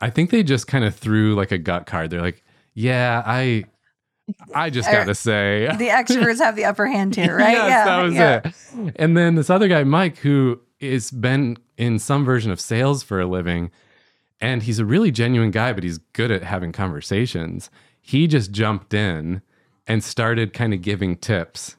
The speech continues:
Speaker 1: to the whole group.
Speaker 2: Mm.
Speaker 1: And I loved that 'cause everyone turned away from
Speaker 2: Mm-hmm,
Speaker 1: us
Speaker 2: mm-hmm.
Speaker 1: toward Mike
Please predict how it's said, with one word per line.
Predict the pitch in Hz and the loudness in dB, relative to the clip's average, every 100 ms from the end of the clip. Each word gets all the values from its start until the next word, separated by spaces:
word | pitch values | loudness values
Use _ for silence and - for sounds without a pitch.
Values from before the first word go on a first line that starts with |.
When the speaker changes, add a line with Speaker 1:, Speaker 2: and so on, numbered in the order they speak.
| - | -4
Speaker 1:
to | 104 | -2
the | 90 | 0
whole | 95 87 | -2 -4
group. | 85 80 - | -6 -8 -6
Speaker 2:
Mm. | 202 196 190 185 180 - | -6 -4 -6 -8 -10 -4
Speaker 1:
And | 113 | -2
I | 113 | -2
loved | 107 117 127 101 | 0 0 0 -2
that | 82 | -6
'cause | - 98 | -6 -6
everyone | 101 110 131 131 | -4 0 0 0
turned | 107 127 123 | -2 -2 0
away | 110 98 120 | 0 2 0
from | - 107 | 0 0
Speaker 2:
Mm-hmm, | 92 | 0
Speaker 1:
us | 95 87 87 190 | -2 -2 -6 -8
Speaker 2:
mm-hmm. | 185 185 185 | -6 -6 -8
Speaker 1:
toward | 185 110 117 131 | -4 0 2 2
Mike | 104 95 90 - | 0 -2 -4 -8